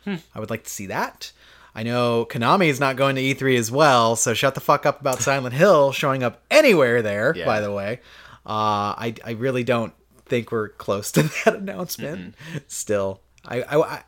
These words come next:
Speaker 2: I wanna forget about it so it actually is a surprise, 'cause I'm, I'm tired
Speaker 1: Yeah.
Speaker 2: of
Speaker 1: Tired of
Speaker 2: fucking,
Speaker 1: hearing about
Speaker 2: like,
Speaker 1: it.
Speaker 2: our survival horror just going like, "Will this be the one, boys?" And it's like, it hasn't the last twenty-eight. <laughs> Why would it be this one?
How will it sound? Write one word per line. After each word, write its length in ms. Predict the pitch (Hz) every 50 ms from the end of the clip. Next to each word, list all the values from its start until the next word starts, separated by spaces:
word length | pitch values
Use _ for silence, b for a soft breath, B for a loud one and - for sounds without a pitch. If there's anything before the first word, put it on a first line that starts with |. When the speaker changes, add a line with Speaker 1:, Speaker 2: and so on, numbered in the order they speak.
| _ - 143
Speaker 2:
I 60 | 147
wanna 200 | 156 190 254 294
forget 400 | - 285 226 156 - 139 127 131
about 260 | 131 123 131 131 131
it 80 | 135 131
so 160 | - 135 117
it 60 | 113
actually 360 | 113 113 113 - - 113 104
is 120 | 104 98 95
a 60 | 90
surprise, 360 | - - - 92 85 87 -
'cause 120 | - 98
I'm, 100 | 95 95 - -
I'm 120 | - 113 110
tired 320 | - 123 127 135 131 123
Speaker 1:
Yeah. 60 | 120
Speaker 2:
of 80 | 107 110 B B B B B B
Speaker 1:
Tired 120 | - 117 104
of 60 | 95
Speaker 2:
fucking, 100 | - 127
Speaker 1:
hearing 140 | 117 113 113
about 200 | 113 107 101 101
Speaker 2:
like, 80 | 95 -
Speaker 1:
it. 40 | _ -
Speaker 2:
our 240 | 120 120 123 123 120
survival 500 | - 127 110 117 113 113 110 107 110 104
horror 340 | 113 107 98 98 95 98 95
just 160 | 110 113 -
going 220 | - 123 117 127 147
like, 240 | 165 156 175 - - 196 196
"Will 160 | 262 277 247
this 220 | 214 220 196 - -
be 160 | 285 277 233
the 100 | 196 160
one, 320 | 160 220 233 247 240 254 214
boys?" 480 | 240 262 302 302 294 320 311 - -
And 80 | 165 156
it's 300 | 160 - - - - -
like, 300 | - 151 139 - - -
it 180 | - 151 -
hasn't 380 | - 139 - 165 190 180 170 156
the 100 | 156 151
last 300 | 147 151 160 170 - -
twenty-eight. 680 | - 147 131 123 101 98 101 107 120 - - - - - - - - -
<laughs> 500 | - 302 302 - - - 233 180 156 -
Why 160 | 233 190 214
would 140 | 220 214 185
it 80 | -
be 100 | 190 196
this 240 | 185 196 208 - - - -
one? 80 | 170